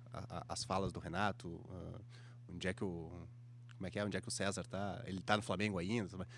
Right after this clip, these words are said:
Vi muitos torcedores do Flamengo também falar, "E o Renato?" Eu, tipo, tipo assim, "Também não sentimos sua falta aqui."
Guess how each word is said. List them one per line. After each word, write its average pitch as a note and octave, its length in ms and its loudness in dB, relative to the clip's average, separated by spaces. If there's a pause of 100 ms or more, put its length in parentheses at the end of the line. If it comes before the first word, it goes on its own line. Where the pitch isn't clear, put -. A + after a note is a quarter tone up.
Vi A2+ 140 4
muitos A2 540 2 (100)
torcedores E2+ 420 0
do E2+ 100 -6
Flamengo E2+ 340 -2
também F2+ 200 0
falar, E2+ 360 0
"E G2+ 80 4
o A#2+ 40 6
Renato?" A2 480 2 (560)
Eu, F2+ 140 -4 (540)
tipo, - 400 -4
tipo - 180 -2
assim, G2 320 2 (240)
"Também G#2+ 180 6
não A#2 80 2
sentimos G2+ 300 -2
sua F#2+ 140 2
falta F#2 300 2
aqui." E2+ 220 -4